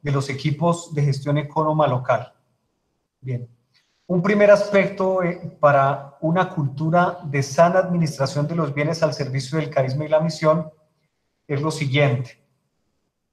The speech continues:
Perdón que sea tan insistente, pero desarrollemos, por favor, unas dinámicas comunitarias de planeación y de organización.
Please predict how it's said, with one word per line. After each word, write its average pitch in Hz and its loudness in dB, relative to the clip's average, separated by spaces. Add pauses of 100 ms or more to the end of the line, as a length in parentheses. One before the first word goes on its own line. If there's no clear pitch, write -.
(120)
Perdón 147 2
que 170 0
sea 165 4
tan 165 4
insistente, 139 -2
pero 175 0 (540)
desarrollemos, 147 4
por 165 -2
favor, 151 8
unas 175 2
dinámicas 160 -2
comunitarias 151 0
de 143 -4
planeación 139 -2 (100)
y 151 -6
de 143 -2
organización. 127 -2